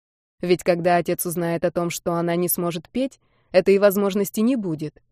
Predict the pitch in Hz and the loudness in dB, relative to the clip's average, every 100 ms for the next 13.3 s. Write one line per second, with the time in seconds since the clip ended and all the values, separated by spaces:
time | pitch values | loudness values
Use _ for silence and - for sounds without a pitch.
0 | _ _ _ 202 196 - 233 254 277 170 | _ _ _ -2 0 0 0 2 2 2
1 | 160 - 180 226 240 185 151 - _ _ | -2 -2 -2 -2 -2 -4 -6 -10 _ _
2 | _ _ - 185 170 190 170 208 240 - | _ _ -4 -2 0 -2 0 2 0 -2
3 | _ - 196 190 196 190 - 233 240 196 | _ 0 2 2 -2 -4 -4 -2 -2 -2
4 | 156 160 170 214 _ _ _ _ _ _ | -4 -6 -10 -16 _ _ _ _ _ _
5 | _ _ _ - 180 190 - 190 185 190 | _ _ _ -8 0 0 2 0 2 2
6 | 190 220 277 - 202 190 190 196 - 196 | 2 0 -2 -2 -2 -2 0 0 -2 -2
7 | 196 196 196 - - 202 196 208 208 202 | 0 0 -2 -8 -8 -6 -4 -4 0 0
8 | 202 208 - 214 220 254 220 175 151 170 | -2 -4 -4 -2 0 -2 -2 -4 -4 -8
9 | 160 196 _ _ _ _ _ - 196 208 | -12 -14 _ _ _ _ _ -2 2 4
10 | 220 220 - 311 294 180 165 156 170 214 | 2 2 -2 0 0 0 -4 -4 -4 -4
11 | 240 - 196 180 - _ - 202 208 - | -6 -4 -6 -6 -12 _ -2 0 0 0
12 | 320 254 160 185 170 175 175 160 240 226 | 0 0 -4 -4 -2 -2 -2 -2 -4 -2
13 | 190 180 - | -4 -4 -8